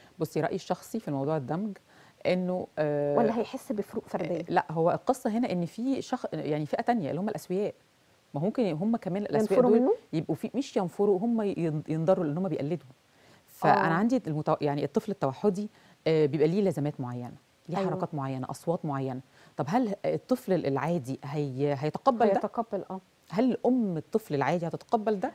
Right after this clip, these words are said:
Speaker 2: طيب، بس إحنا كده برضو هن-، هن-، هندخل في دايرة إن إحنا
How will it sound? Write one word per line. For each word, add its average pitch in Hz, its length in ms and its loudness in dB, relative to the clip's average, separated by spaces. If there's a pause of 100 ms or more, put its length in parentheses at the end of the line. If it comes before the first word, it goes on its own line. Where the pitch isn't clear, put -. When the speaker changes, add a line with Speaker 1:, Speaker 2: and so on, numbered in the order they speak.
Speaker 2:
طيب، 247 280 -2
بس 208 280 -10
إحنا 240 180 -6
كده 285 200 -6
برضو 277 240 -2
هن-، 233 460 -2
هن-، 214 440 -4
هندخل 247 420 -4
في - 140 -8
دايرة 277 300 0 (140)
إن 208 140 -4
إحنا 262 300 -4